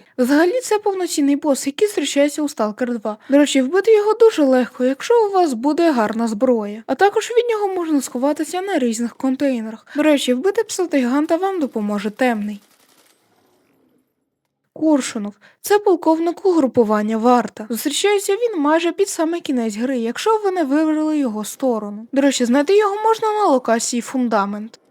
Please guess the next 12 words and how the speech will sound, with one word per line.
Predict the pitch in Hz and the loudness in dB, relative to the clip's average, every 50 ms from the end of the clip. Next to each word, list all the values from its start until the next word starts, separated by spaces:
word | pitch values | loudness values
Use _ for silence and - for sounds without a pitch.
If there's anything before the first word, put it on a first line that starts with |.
| _ - - | _ -8 -4
<clears throat> | 285 277 262 240 226 214 214 - - | -2 0 0 0 0 -2 -6 -8 -8
Взагалі | 233 220 269 285 311 359 403 415 | -4 -2 0 0 2 2 0 0
Коршунов | 403 - 392 392 392 - 415 403 392 392 403 440 | 0 0 -2 -2 -2 -2 -6 -6 -6 -8 -2 0
буде | 440 415 - 285 262 | 0 2 2 0 2
мати | 247 247 262 269 262 302 294 | 2 2 0 0 0 0 -2
звичайний | 311 359 381 - - 277 262 262 277 269 | 0 -2 -4 -2 -2 -2 -2 0 -2 -2
екзоскелет | 247 247 247 - - 233 214 214 208 - - | -2 -4 -8 -6 -6 -6 -6 -6 -8 -6 -4
варти, | 262 247 220 - - 220 - _ - - - - _ | -4 -4 -4 -6 -10 -16 -16 _ -20 -20 -20 -12 _
а | - - | -6 -2
також | - 453 403 349 285 - | -2 -2 -2 -2 -8 -10
кулемет | - - 294 277 254 226 208 196 208 208 | -6 -2 0 0 0 0 -2 -4 -6 -6
Звір. | 202 220 214 240 262 240 220 190 | -6 -8 -6 -4 -4 -4 -4 -6